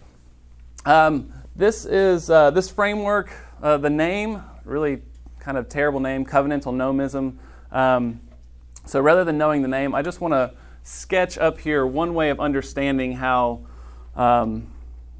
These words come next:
the big picture of Romans. So because Paul goes back to Adam, uh, we're gonna keep Adam in mind.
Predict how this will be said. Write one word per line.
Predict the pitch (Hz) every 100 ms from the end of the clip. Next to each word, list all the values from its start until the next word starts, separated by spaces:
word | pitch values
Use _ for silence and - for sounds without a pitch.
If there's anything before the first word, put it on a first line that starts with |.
| - -
the | 147 151
big | 185 -
picture | 147 -
of | 113
Romans. | 117 113 92 113 - -
So | - 147 143 131 131 - - - - - - -
because | 131 156 139
Paul | 143 165 175
goes | 170 165 170 156 - - - - - - - - - - - - - -
back | 131 143 143
to | -
Adam, | 156 185 208 180 - - - - - -
uh, | 131 135 131
we're | 143
gonna | 147
keep | 143 165 156
Adam | 143 156 165
in | 160
mind. | 165 170 185